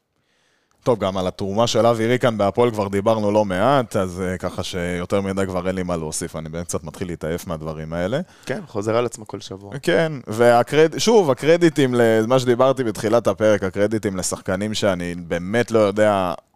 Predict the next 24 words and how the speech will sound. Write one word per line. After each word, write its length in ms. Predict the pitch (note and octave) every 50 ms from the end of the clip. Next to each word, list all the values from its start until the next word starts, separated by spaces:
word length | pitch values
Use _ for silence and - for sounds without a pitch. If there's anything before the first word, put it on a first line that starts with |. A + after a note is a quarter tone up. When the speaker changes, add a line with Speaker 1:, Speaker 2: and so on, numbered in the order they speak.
| _ _ _ _ _
Speaker 1:
מה 220 | G#2+ G#2+ A2+ A#2
רואים 320 | A#2 G#2+ A2 A2 A2+ A2+
מהם 200 | A2+ A2+ A2 G#2+
באימונים, 540 | G#2 G2+ G2 F#2+ F#2+ F#2+ G2 A2+ A#2+ A#2 G#2+
אולי, 320 | G2+ F#2 G2 A2+ A#2 A2+ G2+
עוד 160 | F#2+ A#2 A#2+
פעם, 220 | - B2 G#2 F#2+ F#2+
אני 140 | G2 A2+
אולי 240 | A#2 A2+ A2 A2+ A2+
אין 80 | A2+ A2+
לי 60 | A2+
מושג 340 | G#2 G2 F#2+ - - A#2 A2+
בכדורגל, 720 | A2 A2+ G#2+ - G2+ F#2+ F#2+ F#2+ G#2+ A#2 A#2 A2+ A2 G2+ F#2+
אבל 180 | F2+ F2+ F2+
מה 140 | F#2+ G2+ A2
רואים 320 | G#2+ G2+ G#2 G#2+ A2 A2
מהשחקנים 640 | A2 G#2 F#2+ - - G#2+ - - G2+ F#2 A2 C#3 A2+
<laughs> 40 | -
שהפועל 360 | - A2+ G2 - G#2+ G#2 G#2+
פותחת 400 | G2 G2+ F#2+ F2 G2+ G2+ F#2 F2
איתם, 260 | G#2 F#2+ F#2 F#2 F2
אני 160 | E2+ E2 F2 F2
לא 100 | F#2 G2
יודע. 360 | G2+ G2+ G2+ G2 G2+ G2+